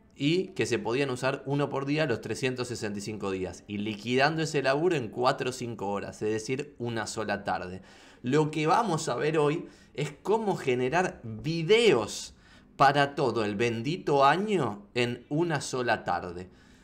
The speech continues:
Obviamente va a ser difícil, pero lo vamos a hacer en vivo, una parte al menos de eso, para no aburrirlos tanto, quizá no dura tres horas y media, quizá dura menos, pero les voy a mostrar específicamente cuál es mi estrategia,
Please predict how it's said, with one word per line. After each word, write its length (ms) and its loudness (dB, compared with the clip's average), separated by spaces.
Obviamente 580 -2
va 100 2
a 40 -6
ser 180 -4
difícil, 580 -4
pero 140 2
lo 120 2
vamos 200 2
a 60 2
hacer 180 0
en 180 0
vivo, 340 2
una 300 0
parte 260 2
al 80 0
menos 240 -4
de 160 2
eso, 300 -2
para 140 -4
no 80 -2
aburrirlos 420 -2
tanto, 280 2
quizá 220 0
no 100 -4
dura 240 -2
tres 200 -4
horas 240 -2
y 60 -2
media, 400 2
quizá 260 -4
dura 240 0
menos, 380 2
pero 140 -2
les 80 2
voy 120 2
a 20 -2
mostrar 240 -4
específicamente 680 -2
cuál 220 0
es 140 0
mi 120 0
estrategia, 840 -2